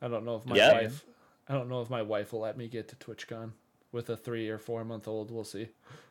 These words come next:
Speaker 2: Yeah, we'll see.
Speaker 1: But
Speaker 2: Ah,
Speaker 1: yeah.
Speaker 2: there was a, there was another question I was gonna ask.
Speaker 1: You had one more?
Speaker 2: Uh, I, I feel like there was, like, a, it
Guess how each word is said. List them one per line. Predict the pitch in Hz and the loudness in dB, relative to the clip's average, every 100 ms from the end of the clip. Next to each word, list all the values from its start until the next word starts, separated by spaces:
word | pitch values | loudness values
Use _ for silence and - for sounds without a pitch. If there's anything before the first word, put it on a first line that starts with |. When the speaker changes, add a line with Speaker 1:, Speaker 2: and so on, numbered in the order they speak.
| _ - - - | _ -20 -16 4
Speaker 2:
Yeah, | 196 143 | 8 10
we'll | 151 | 10
see. | - 90 90 _ _ _ - | 6 0 0 _ _ _ -12
Speaker 1:
But | 180 123 | 0 4
Speaker 2:
Ah, | 123 | 6
Speaker 1:
yeah. | 139 135 | 8 10
Speaker 2:
there | 170 | 10
was | 165 | 8
a, | - - - - _ _ | 4 0 -20 -20 _ _
there | - | 0
was | 147 | 2
another | 117 107 107 | 6 6 4
question | - 90 - 85 | -4 -10 -6 -6
I | |
was | 85 | -2
gonna | 87 87 | 0 2
ask. | 90 92 - _ _ | 2 0 -8 _ _
Speaker 1:
You | 123 | -6
had | 120 117 | -2 -2
one | 120 | -2
more? | 117 120 131 - _ _ _ - - _ - - - _ _ _ | -2 -2 -4 -10 _ _ _ -20 -20 _ -20 -20 -20 _ _ _
Speaker 2:
Uh, | - 143 147 - - | 8 12 12 10 8
I, | 131 - - | 8 8 8
I | 131 | 8
feel | 180 | 12
like | 170 165 | 12 12
there | |
was, | 156 143 | 10 10
like, | 127 | 8
a, | 127 113 107 101 104 - _ _ _ _ _ - | 10 12 10 6 0 -18 _ _ _ _ _ -20
it | - | -20